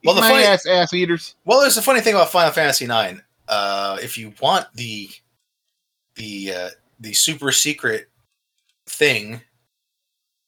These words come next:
Speaker 1: you have to, you, you have to get to the end of the game in twelve hours.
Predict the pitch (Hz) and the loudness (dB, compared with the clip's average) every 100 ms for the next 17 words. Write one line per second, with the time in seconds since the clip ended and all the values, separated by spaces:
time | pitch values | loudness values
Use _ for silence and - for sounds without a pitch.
0 | _ - 120 143 - - 131 135 - 127 | _ -14 -4 0 0 -2 -12 -14 -12 -10
1 | 131 147 - 135 117 - 170 - 131 160 | -2 -2 -2 -8 -2 0 0 -4 -4 -2
2 | 214 175 151 151 147 147 117 110 110 - | -2 -6 -6 -6 -6 -8 -10 -12 -16 -20
3 | _ _ _ - 190 143 95 82 - - | _ _ _ -4 0 2 0 -2 -8 -10